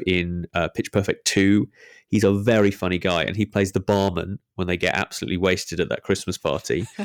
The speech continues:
Speaker 1: Uh, you've also got other Marvel winks. I think there's a reference in a poster. It's very blink and you'll miss it, but there's a reference to a movie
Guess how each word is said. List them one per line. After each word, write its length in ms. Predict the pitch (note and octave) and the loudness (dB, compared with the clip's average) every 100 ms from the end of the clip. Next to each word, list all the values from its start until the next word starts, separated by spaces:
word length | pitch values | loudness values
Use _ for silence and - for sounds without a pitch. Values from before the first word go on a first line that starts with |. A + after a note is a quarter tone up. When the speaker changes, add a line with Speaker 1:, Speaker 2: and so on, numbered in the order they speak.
| - G3+ - A3 G2 | -8 -10 -10 -6 0
Speaker 1:
Uh, 240 | - F#2 - | 2 2 0
you've 180 | G#2+ | 2
also 300 | A2 G#2 A2+ | 4 4 2
got 580 | F#2+ G#2 G2+ - - - - | 2 2 2 0 -6 -10 -6
other 560 | G#2+ G#2 G2+ G2 F#2+ F#2+ _ _ G2+ | -4 2 2 4 0 -4 _ _ -6
Marvel 580 | G2+ G#2+ G#2+ G#2 G2 G2 | 0 2 4 4 4 2
winks. 440 | G#2 G#2+ - - | 0 0 -4 -2
I 60 | G#2 | -2
think 180 | - - | -2 2
there's 240 | G#2+ G2+ | 2 4
a 420 | G#2 G2+ G2 G2 - _ _ _ _ _ _ _ _ _ _ | 2 4 4 2 -4 _ _ _ _ _ _ _ _ _ _
reference 680 | A2 A#2+ C#3 - C#3 A#2 - - | 0 0 0 0 -2 -2 -6 -2
in 80 | A2 | -2
a 60 | |
poster. 540 | G#2+ - D3+ D3+ - - | -2 0 0 2 0 0
It's 160 | - | 0
very 160 | - A#2+ | 2 0
blink 440 | - G#2+ A#2 A#2 | 2 2 2 0
and 80 | A2 | -2
you'll 140 | G2 G2 | 0 0
miss 300 | G#2 G#2+ - | 0 0 0
it, 220 | - - | 0 -2
but 100 | - | -4
there's 160 | - G#2 | -2 2
a 60 | G#3 | 2
reference 480 | A2+ - A2+ G#2+ - | 2 0 -4 -4 -2
to 200 | G#2+ G#2 | 0 2
a 140 | G2+ | 2
movie 760 | G2+ G#2+ A#2+ G#2+ C2+ - A#2+ | 2 2 2 2 0 -2 -4